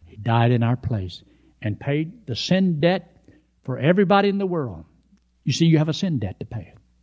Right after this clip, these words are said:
He paid for yours. And the only reason you would go to hell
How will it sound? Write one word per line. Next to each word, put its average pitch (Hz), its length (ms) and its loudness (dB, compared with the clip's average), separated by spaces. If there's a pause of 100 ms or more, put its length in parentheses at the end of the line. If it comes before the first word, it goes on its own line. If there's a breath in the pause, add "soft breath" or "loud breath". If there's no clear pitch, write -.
(880)
He 131 140 0
paid 143 300 -2
for 110 60 -8
yours. 90 300 -8 (760 loud breath)
And 147 160 2
the 175 100 4
only 262 360 2
reason 220 540 0
you 160 180 0
would 175 140 -2
go 170 120 -2
to 180 120 -4
hell 98 300 -6